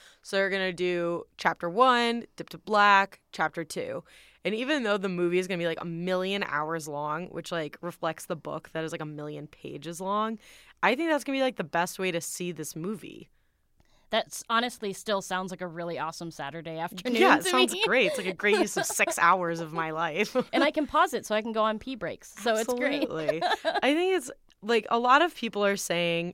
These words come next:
Speaker 1: and I understand this, a lot of people are saying, like, it's bigger but not necessarily better. And I understand that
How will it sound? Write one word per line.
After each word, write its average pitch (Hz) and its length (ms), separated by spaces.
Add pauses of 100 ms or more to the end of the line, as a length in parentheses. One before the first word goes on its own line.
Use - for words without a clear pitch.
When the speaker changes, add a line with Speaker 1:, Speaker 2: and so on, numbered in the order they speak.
Speaker 1:
and 240 140
I 311 160
understand 185 520
this, 151 220
a 208 40
lot 240 180
of - 40
people 262 220
are 214 60
saying, 180 260
like, 156 220 (440)
it's 185 240 (220)
bigger 220 340
but 180 220
not 165 240
necessarily 165 720
better. 160 580
And 214 140
I 220 160
understand 175 680
that 160 340